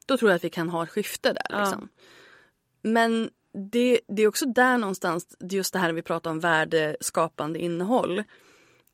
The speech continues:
Speaker 1: Om du bidrar med ett större värde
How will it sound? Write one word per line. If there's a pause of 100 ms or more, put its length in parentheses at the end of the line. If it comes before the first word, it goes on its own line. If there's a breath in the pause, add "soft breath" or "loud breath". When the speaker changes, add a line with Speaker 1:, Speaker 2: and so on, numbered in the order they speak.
(100)
Speaker 1:
Om (400)
du
bidrar
med
ett
större
värde